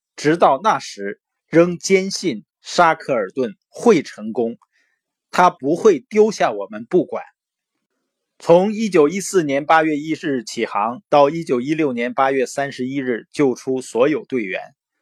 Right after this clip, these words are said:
这场被永载史册的航行与绝境逢生的故事共历经两年零一个月。这是一次失败的航行，但却成为了人类历史上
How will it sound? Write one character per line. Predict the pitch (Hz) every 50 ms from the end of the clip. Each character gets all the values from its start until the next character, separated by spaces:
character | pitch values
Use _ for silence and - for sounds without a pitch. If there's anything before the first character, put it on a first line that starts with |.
| _ _ _ _ _ _ _ _ _ _ _
这 | - 185 170
场 | 139 - - 120 107 107
被 | - 160 147 123 110 - _
永 | - 135 147 156 180 196 202
载 | - - 123 123 139
史 | 151 147 - - 107 95 95
册 | - - - 156 139 117
的 | 113 95 -
航 | - - 107 104 123 139
行 | 131 - - 95 98 98 - _ _ _ _ _ _ _
与 | - 131 131 123 123 117
绝 | - - - 127 127 143 165
境 | 151 175 160 127 117
逢 | - - 127 131
生 | 135 - 143 135 135
的 | 127
故 | 110 _ - 120 101
事 | - - 95 - _ _ _ _ _ _ _ _ _
共 | _ - 151 143 120 104 104 _
历 | - 190 175 139 117
经 | 107 - 135 131 127 135 135 _ _ _ _
两 | _ 120 127 120 107 92 92 95
年 | 98 104 117 131 - _
零 | _ 107 107 117 123 104 _
一 | 101 95 101
个 | 120 135 120
月。 | 110 117 110 87 - _ _ _ _ _ _ _ _ _ _ _ _ _ _ _ _ _
这 | - 214 208
是 | 175 - 180 165
一 | 156 170
次 | - - - 160 143 135
失 | - - - 175
败 | 160 180 170 143
的 | 120 110
航 | - - 110 117
行， | 120 - 110 98 92 92 _ _ _ _ _ _ _
但 | - 160 151
却 | 147 - 160 151
成 | 151 - - 135
为 | 139 139 139
了 | 139 135 123
人 | 107 110 110 131
类 | 151 147 139
历 | 127 139 127
史 | 107 - - 101
上 | - - 110 95 95